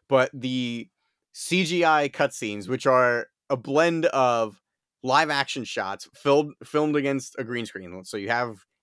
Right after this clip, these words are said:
actual actors doing the green screen stuff, and then just, like, peak nineties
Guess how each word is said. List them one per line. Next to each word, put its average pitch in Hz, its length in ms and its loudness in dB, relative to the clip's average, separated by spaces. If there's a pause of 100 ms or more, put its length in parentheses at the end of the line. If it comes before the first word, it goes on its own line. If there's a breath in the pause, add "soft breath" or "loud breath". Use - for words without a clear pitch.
actual 123 500 -2
actors 98 520 -6
doing 101 280 -8
the 98 40 -14
green 98 200 -14
screen 87 220 -20
stuff, - 260 -14 (340 soft breath)
and 143 200 0
then 151 140 2
just, 135 280 0
like, 135 360 0 (560 soft breath)
peak - 500 -4 (260)
nineties 147 1000 0